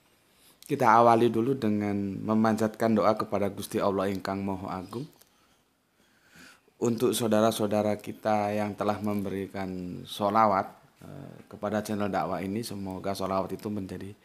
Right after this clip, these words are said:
catatan langit amal soleh bagi mereka dan keluarganya kelak. Begitu juga untuk seluruh pewer-pewer terkasihku ya, dimanapun kalian berada, terima kasih ya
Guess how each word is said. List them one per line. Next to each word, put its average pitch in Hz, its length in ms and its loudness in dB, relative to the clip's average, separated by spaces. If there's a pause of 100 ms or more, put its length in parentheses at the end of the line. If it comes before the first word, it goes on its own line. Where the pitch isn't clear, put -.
(440)
catatan 104 460 0
langit 104 320 2
amal 101 240 -2
soleh 107 320 0
bagi 98 240 -6
mereka 95 480 -6
dan 92 400 -8
keluarganya 87 960 -6
kelak. 92 240 -6 (640)
Begitu 139 400 2
juga 151 160 6
untuk 135 240 2
seluruh 127 320 2
pewer-pewer 120 560 2
terkasihku 117 1040 -4
ya, 110 160 -10 (240)
dimanapun 107 560 2
kalian 95 400 -4
berada, 90 400 -8 (160)
terima 98 240 -4
kasih 98 560 -10
ya 117 40 -12